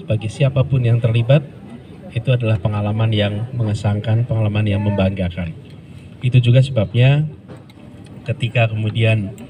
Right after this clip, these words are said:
Mahkamah Konstitusi telah mengeluarkan putusannya, kita menghormati dan kita menuntaskan dengan mengakhiri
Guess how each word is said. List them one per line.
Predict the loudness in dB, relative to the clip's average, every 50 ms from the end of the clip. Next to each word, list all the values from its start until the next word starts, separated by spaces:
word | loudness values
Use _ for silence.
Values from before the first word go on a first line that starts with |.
| -18 -20 -18 -18 -18 -18 -18 -18 -20 -18 -14 -8
Mahkamah | -4 -4 -2 0 2 2 4 4 4 2
Konstitusi | 2 2 2 2 0 -2 -2 -2 0 2 2 4 4 2
telah | 2 0 -2
mengeluarkan | -2 -2 0 0 2 2 2 0 -2 -2 -4 -2 -2
putusannya, | -2 -2 -2 -2 -2 -2 0 0 2 2 2 2 2 0 0
kita | -2 -4 -2 -2
menghormati | -2 0 2 2 2 2 2 2 0 0 -2 -6 -8 -8 -12 -16 -20 -18 -16 -16 -16 -16 -16 -18 -20 -18 -4 0
dan | 2 2 2 2
kita | 0 -2 0 4 6 6 6 6 6 4 2 0 -4 -12 -16 -16 -16 -16 -16 -16 -12 -8 -4
menuntaskan | 0 2 4 4 4 4 2 2 0 -2 0 2 4 4 4 4 2 2 2 2 2 2 0 2 2
dengan | 2 2 2 2 2
mengakhiri | 2 0 0 0 0 2 2 2 2 4 4 4 4 2